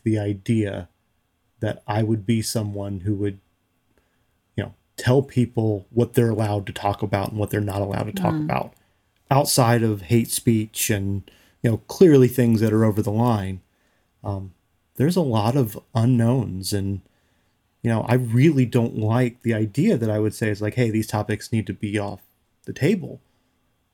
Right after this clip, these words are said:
Speaker 1: I really want to believe that people are mature enough to have those conversations with each other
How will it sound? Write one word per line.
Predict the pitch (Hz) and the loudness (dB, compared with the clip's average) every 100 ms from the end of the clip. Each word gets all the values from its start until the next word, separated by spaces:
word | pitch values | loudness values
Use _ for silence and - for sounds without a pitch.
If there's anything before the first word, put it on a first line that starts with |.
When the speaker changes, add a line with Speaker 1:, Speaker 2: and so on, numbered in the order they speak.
| - | -4
Speaker 1:
I | 113 | -4
really | 104 131 135 | 2 4 4
want | 113 117 | 2 0
to | 107 | -2
believe | 107 113 110 | -2 -2 -2
that | - - | -6 -8
people | 139 135 110 | -6 -6 -6
are | 104 | -6
mature | 98 - - - 190 147 | -8 -10 -6 -4 -2 -2
enough | 104 92 101 - - _ - | -4 -8 -10 -16 -20 _ -20
to | |
have | 107 135 160 151 | -10 -4 -2 -2
those | 113 | -4
conversations | - 107 101 98 - 107 - 101 | -2 -4 -4 -6 -6 -6 -8 -8
with | 104 - | -6 -8
each | - 120 | -10 -8
other | 113 - 123 | -8 -8 -12